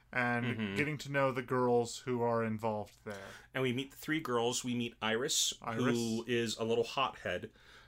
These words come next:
Speaker 2: Uh, we meet, uh, Erica, who's kind of this mousy, n-, nerdy girl.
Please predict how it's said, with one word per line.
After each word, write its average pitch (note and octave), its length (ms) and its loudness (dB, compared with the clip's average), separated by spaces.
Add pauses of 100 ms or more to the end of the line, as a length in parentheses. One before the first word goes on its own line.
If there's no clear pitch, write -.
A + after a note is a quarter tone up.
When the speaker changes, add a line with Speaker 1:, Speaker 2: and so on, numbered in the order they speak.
Speaker 2:
Uh, A2 260 4
we A2+ 160 2
meet, A#2 440 0
uh, A2 220 2 (120)
Erica, C3+ 560 4
who's A#2+ 180 0
kind C3 180 -2
of A2+ 60 -2
this A#2+ 160 -2
mousy, A#2 500 -2 (220)
n-, B2 200 -2 (120)
nerdy A#2+ 320 0
girl. G2 340 0